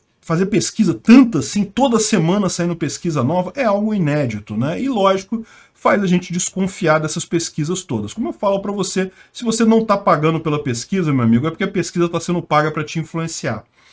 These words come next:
E o fato do B T G Pactual ter sido fundado pelo Paulo Guedes não quer dizer absolutamente nada, né? O Bo-, Paulo Guedes estava lá na origem do B T G Pactual, mas já saiu do banco já faz muito tempo. E,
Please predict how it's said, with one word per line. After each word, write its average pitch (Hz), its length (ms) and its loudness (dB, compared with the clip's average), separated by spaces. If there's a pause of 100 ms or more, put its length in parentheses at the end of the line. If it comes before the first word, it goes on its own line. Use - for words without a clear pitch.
(280)
E 220 100 4
o 226 40 6
fato 226 360 2
do 202 80 -2
B 185 140 4
T 180 180 0
G 185 100 0
Pactual 151 600 0
ter 127 140 -4
sido 170 200 -4
fundado 143 600 0
pelo 135 220 -4
Paulo 139 300 -4
Guedes 147 320 0
não 165 120 -2
quer 175 180 -4
dizer 151 300 -2
absolutamente 180 760 -4
nada, 139 460 -6 (480)
né? 143 100 2
O 165 60 6
Bo-, 151 220 2
Paulo 170 200 2
Guedes 165 200 0
estava 202 280 2
lá 170 120 4
na 175 80 2
origem 156 400 2
do 143 100 0
B 143 100 -2
T 135 140 -4
G 135 100 -2
Pactual, 196 440 -2
mas 160 120 0
já 170 80 2
saiu 160 300 -2
do 143 80 -2
banco 135 320 -2
já 127 100 -4
faz 131 220 -4
muito 147 260 -4
tempo. 196 320 -4 (1040)
E, 208 260 2